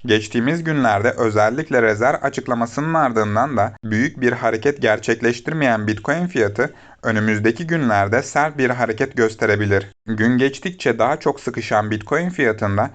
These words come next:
şu an itibariyle hem C M A low fiyatı hem de likiditenin biriktiği nokta seksen dört bin dolar bandında,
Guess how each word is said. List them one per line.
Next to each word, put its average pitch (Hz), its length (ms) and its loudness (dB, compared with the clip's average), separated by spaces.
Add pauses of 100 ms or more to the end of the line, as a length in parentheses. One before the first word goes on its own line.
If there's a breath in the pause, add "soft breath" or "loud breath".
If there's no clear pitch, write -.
(180 loud breath)
şu - 160 -2
an 123 240 0
itibariyle 135 680 0
hem 139 300 -2 (140)
C 127 200 2
M 135 120 2
A 139 160 0
low 160 240 0
fiyatı 113 460 0 (240 loud breath)
hem 147 260 0
de 139 120 2
likiditenin 139 600 -2
biriktiği 123 460 -2
nokta 123 320 0
seksen 113 500 -2
dört 147 220 0
bin 123 160 0
dolar 127 320 4
bandında, 104 560 0